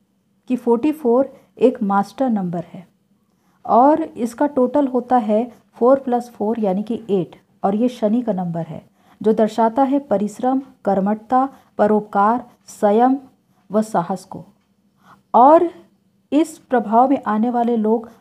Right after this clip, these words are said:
महान क्रांतिकारी विचारधारा के और अद्भुत शक्तियों वाले होते हैं। यदि हम बात करें इस नंबर की तो ये दर्शाता है अनुशासन, उत्तरदायित्व, क्रिएटिविटी और विश्वसनीयता को। यानी कि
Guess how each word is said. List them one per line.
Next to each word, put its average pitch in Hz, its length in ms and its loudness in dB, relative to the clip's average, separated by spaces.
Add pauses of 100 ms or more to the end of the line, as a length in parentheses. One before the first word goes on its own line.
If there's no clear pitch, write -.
(100)
महान 220 400 0
क्रांतिकारी 226 680 -2
विचारधारा 208 720 -2
के 233 160 -2
और 214 120 0
अद्भुत 180 380 -6
शक्तियों 208 420 -6
वाले 190 200 -4
होते 165 320 -12
हैं। 160 200 -16 (760)
यदि 233 240 2
हम 320 160 -2
बात 254 300 4
करें 285 200 4
इस 277 300 -6
नंबर 233 300 0
की 240 260 -6 (640)
तो 269 60 2
ये 285 120 4
दर्शाता 254 500 4
है 302 180 4
अनुशासन, 226 800 0 (200)
उत्तरदायित्व, 240 840 2 (280)
क्रिएटिविटी 277 720 2 (200)
और 247 260 4
विश्वसनीयता 202 680 -4
को। - 220 -18 (680)
यानी 208 260 0
कि 262 260 0